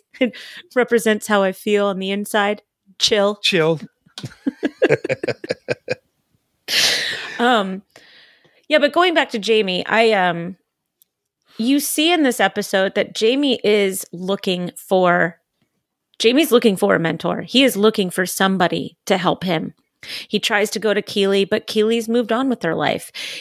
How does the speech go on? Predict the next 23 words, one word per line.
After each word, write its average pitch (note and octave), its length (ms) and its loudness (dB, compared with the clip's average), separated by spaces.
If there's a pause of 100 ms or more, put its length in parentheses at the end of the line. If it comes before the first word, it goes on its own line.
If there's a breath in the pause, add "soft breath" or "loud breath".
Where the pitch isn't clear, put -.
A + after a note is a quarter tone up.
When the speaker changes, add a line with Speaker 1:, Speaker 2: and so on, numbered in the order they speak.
Speaker 1:
He, A3 460 2 (1200)
you G#3+ 160 -2
see A#3+ 260 0
him A3+ 120 0
kind A3+ 200 0
of G#3+ 80 -2
flopping G#3+ 380 -2
around G#3 400 2
trying G#3 240 0
to G3+ 60 0
navigate, F#3+ 800 0
like, F#3 300 0 (300 loud breath)
his A3 220 0
hair, F3 320 2
like F3 200 0
you F#3+ 60 -2
said, E3+ 240 0
with, E3+ 200 0
with E3+ 260 -2
the F3+ 60 -2
barber, E3+ 600 -2
or E3 280 0 (240 loud breath)
his F#3 340 -2